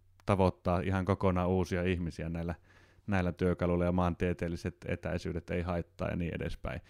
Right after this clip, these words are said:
Sitten uskotko, että se, tai voisin miettiä itselle esimerkiksi tämmönen niin kuin breikki vähän kiinnostelee, ehkä niin kuin kulttuuri kiinnostaa ja tolleen, mut sit vois olla aika korkea kynnys niin kuin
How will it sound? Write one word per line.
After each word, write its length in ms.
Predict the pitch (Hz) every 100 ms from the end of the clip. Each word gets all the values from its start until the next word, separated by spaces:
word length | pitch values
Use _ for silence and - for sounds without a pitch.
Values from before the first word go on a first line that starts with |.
| - - -
Sitten 420 | 101 - 95 87 -
uskotko, 420 | 104 104 - 98
että 160 | -
se, 240 | 92 98 - - _ _ _ _ _ _ - - _ _ _ _ _ _ 73
tai 160 | 110 107
voisin 220 | 113 113
miettiä 320 | 120 113 117
itselle 440 | 127 127 - 101 98
esimerkiksi 500 | 98 90 90 92 -
tämmönen 360 | 95 92 92
niin 160 | 92 87
kuin 240 | 92 90 - _ _ _ - - _ - -
breikki 440 | 113 110 - 107
vähän 260 | 104 107 101
kiinnostelee, 920 | 117 110 101 95 - 95 95 95 98
ehkä 260 | 98 -
niin 180 | 98 95
kuin 360 | 90 92 104 95
kulttuuri 760 | 117 107 - 104 101 104 80 -
kiinnostaa 500 | 110 110 101 - 101
ja 100 | 98
tolleen, 400 | 92 104 101 95
mut 100 | 92
sit 180 | 101 -
vois 220 | 101 98
olla 120 | 104 -
aika 460 | 123 120 - 98
korkea 500 | 92 101 95 - 92
kynnys 400 | 87 95 90 90
niin 140 | 85 80
kuin 160 | 92